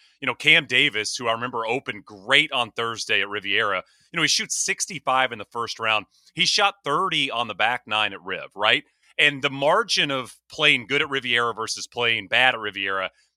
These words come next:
is incredibly thin. I think it's the thinnest that pro golf sees all year long, even more so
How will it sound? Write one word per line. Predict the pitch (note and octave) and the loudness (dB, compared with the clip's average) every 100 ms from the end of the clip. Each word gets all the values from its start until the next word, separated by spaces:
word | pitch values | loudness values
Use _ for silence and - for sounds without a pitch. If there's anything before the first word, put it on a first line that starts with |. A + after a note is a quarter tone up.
| _ | _
is | C#3 B2 | -4 -4
incredibly | D#3 B2 - - E3 D3 B2+ | -8 -14 -10 0 2 2 -4
thin. | - G#2+ | -2 0
I | A#2 | 2
think | F#3 | 0
it's | E3+ - | -4 -4
the | D3+ - | -8 2
thinnest | D#3+ D#3+ - - _ _ | 2 2 -4 -8 _ _
that | C#3+ | -4
pro | - C#3 | 0 -2
golf | B2+ B2 A#2+ | 2 0 0
sees | - A2+ | -4 -2
all | A2+ G2+ | -4 -4
year | F#2 | -6
long, | F#2 F2+ | -8 -6
even | A2 C3+ | -6 -6
more | B2+ B2+ | -6 -6
so | - B2+ A#2 | 0 0 0